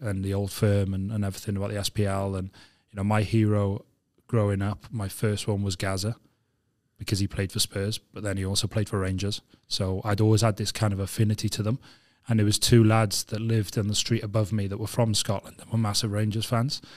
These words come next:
growing up. So they always used to tell me how big the club was and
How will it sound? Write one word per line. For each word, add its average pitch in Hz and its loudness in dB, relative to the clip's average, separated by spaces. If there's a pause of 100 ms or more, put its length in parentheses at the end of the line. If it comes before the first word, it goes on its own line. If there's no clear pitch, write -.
(280)
growing 107 4
up. - 2
So - 2
they 107 2
always 98 0
used - 0
to - -4
tell 104 2
me 98 0
how 95 0
big 95 -2
the 95 -4
club 98 -2
was 95 0
and 90 -6